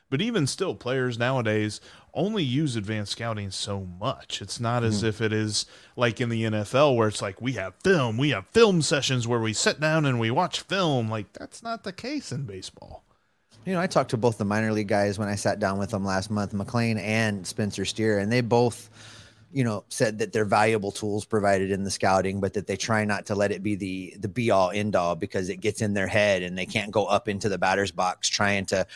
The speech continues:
Speaker 2: remember what they read on page seventy-five about what the pitcher is gonna throw. You know, it's like,
Speaker 1: Right.
Speaker 2: you, eventually you just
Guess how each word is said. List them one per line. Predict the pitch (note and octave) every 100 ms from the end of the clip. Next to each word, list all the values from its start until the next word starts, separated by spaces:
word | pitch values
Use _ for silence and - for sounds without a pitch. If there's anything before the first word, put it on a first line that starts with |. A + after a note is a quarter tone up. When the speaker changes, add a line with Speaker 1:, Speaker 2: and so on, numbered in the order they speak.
| -
Speaker 2:
remember | A#2 A#2 A#2 A2+
what | G#2 G#2+
they | A2
read | G2+ G#2+ G#2
on | G2+
page | - A2 G2+
seventy-five | - G#2+ G#2 G2+ G#2 G#2 F#2+ F#2
about | E2+ F#2 -
what | G2+
the | C#3
pitcher | - G#2 F#2+
is | F2+
gonna | G2
throw. | - A#3+ F3+ G2
You | A#2+ C#3
know, | C3+
it's | C#3 C3+ D3
like, | C3+
Speaker 1:
Right. | B2+
Speaker 2:
you, | D#3+
eventually | D3 G3+ - D3
you | C#3+
just | D3